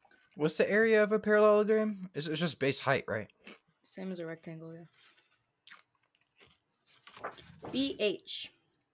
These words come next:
Speaker 2: Ooh, also co-, co-, co-, conversion chart.
Speaker 1: Mm.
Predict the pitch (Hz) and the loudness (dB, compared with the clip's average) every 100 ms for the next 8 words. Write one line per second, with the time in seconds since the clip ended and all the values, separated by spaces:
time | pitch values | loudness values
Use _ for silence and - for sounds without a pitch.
0 | _ _ _ _ - - _ _ _ _ | _ _ _ _ -20 -20 _ _ _ _
1 | - 254 220 - 208 233 214 208 185 190 | -6 2 2 2 0 0 2 2 0 -4
2 | _ - - 226 - _ - 220 - _ | _ -14 -14 -14 -20 _ -20 -18 -20 _
3 | _ - 202 185 175 175 170 165 165 - | _ -16 -12 -8 -8 -10 -10 -12 -12 -16
4 | - 185 180 190 202 196 214 214 226 240 | -14 -10 -4 -2 -2 -4 -6 -4 -4 -4
5 | - - _ _ _ _ _ _ _ _ | -6 -20 _ _ _ _ _ _ _ _
6 | _ _ _ - - - - 135 143 127 | _ _ _ -20 -12 -12 -8 -6 -4 -6
7 | 95 | -8